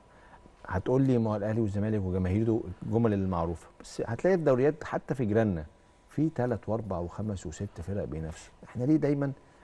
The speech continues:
أهلي وزمالك، وممكن أهو في يعني شوية بيراميدز بي-، بيحاول معاهم، ليه مش كل الفرق تنافس؟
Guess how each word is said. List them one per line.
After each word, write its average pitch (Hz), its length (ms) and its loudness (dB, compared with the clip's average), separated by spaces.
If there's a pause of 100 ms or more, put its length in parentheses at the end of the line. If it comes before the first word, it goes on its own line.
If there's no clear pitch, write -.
(100)
أهلي 143 180 4
وزمالك، 127 420 2
وممكن 131 320 -2
أهو 127 140 0
في 123 100 -4
يعني 110 200 -6
شوية 127 340 4
بيراميدز 104 480 2
بي-، 87 500 -4 (420)
بيحاول 98 480 2
معاهم، 78 240 -2 (500)
ليه 123 180 2
مش 95 160 -4
كل 95 100 -4
الفرق 90 340 -4
تنافس؟ - 440 -16